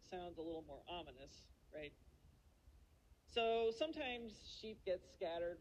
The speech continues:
for other reasons than just grazing. Sometimes they decide to go their own way,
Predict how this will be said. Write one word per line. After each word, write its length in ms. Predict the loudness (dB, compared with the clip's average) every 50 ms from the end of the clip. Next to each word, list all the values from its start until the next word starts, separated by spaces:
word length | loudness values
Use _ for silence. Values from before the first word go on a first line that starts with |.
| -6
for 100 | -6 -4 0
other 240 | 0 2 2 2 0
reasons 540 | -2 -2 -4 -6 -8 -10 -14 -14 -14 -12 -8
than 180 | -6 -6 -6 -6 -8
just 220 | -8 -8 -8 -10 -10 -8
grazing. 420 | -4 -2 -2 -2 -2 -4 -6 -12 -14 -16 -20 -20 -20 -20 -20 -20 -20 -20 -20 -20 -20 -20 -20 -20 -20 -20 -20 -20 -20 -10 -6
Sometimes 640 | -4 -4 -4 -2 -2 0 0 2 0 0 -2 -6 -10 -14 -10 -4
they 440 | -2 0 2 2 4 4 4 2 2 -2 -6
decide 580 | -8 -6 -4 -2 -2 0 0 0 -2 -2 -4 -6 -8 -8
to 180 | -8 -8 -8 -8 -10 -16 -20 -20 -20 -20 -20 -20 -20 -20 -20 -20 -20 -20 -20 -20 -20 -20 -20 -20 -20 -20 -20 -20 -20 -20 -20 -18 -10 -4
go 340 | -2 0 2 2 2 0 2 2
their 120 | 2 4
own 240 | 4 4 2 2 0
way, 380 | 0 -2 -2 -2 -2 -4 -4